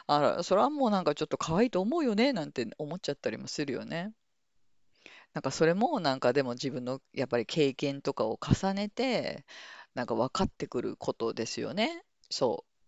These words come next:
う。みんななんかさ、経験もしてない、分かってもいないんだけど、なんかこ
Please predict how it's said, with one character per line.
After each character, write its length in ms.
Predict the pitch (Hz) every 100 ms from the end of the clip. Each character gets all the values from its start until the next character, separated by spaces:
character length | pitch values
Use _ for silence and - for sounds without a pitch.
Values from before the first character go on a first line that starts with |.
| _ -
う。 40 |
み 120 | 160
ん 80 | 190
な 80 | 233
な 160 | 240
ん 60 | 254
か 100 | 147
さ、 240 | - 123
経 180 | - -
験 240 | - 156 156
も 120 | 175
し 80 | -
て 100 | 175
な 140 | 175
い、 80 | 139
分 120 | 127
か 120 | -
っ 40 | 160
て 200 | - 147
も 100 | 123
い 100 | 127
な 120 | 170
い 80 | 202
ん 40 |
だ 100 | 139
け 120 | 123
ど、 400 | 135 226 220 160 - - - - - - - _ -
な 140 | 131
ん 20 | 127
か 140 | -
こ 560 | - 110 101 110 -